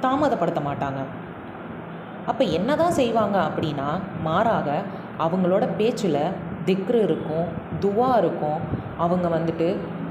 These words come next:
மௌனமும் சிந்தனையும் நோன்பு நோப்பவர்களுக்கு மிகவும் விலைமதிக்க முடியாத ஒண்ணா அந்த சமயத்துல இருக்கும்.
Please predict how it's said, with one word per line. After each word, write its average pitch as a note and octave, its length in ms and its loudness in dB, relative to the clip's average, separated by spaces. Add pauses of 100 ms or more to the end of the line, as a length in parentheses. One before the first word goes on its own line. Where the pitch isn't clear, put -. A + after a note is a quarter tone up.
(100)
மௌனமும் A#3 640 2 (200)
சிந்தனையும் G#3+ 880 0 (520)
நோன்பு C#4 340 4
நோப்பவர்களுக்கு F3+ 1000 0 (400)
மிகவும் G3 720 2 (340)
விலைமதிக்க D#4 640 2
முடியாத G3 760 2 (380)
ஒண்ணா E3 400 0 (180)
அந்த E3 320 0
சமயத்துல D#3+ 500 0 (380)
இருக்கும். E3 380 0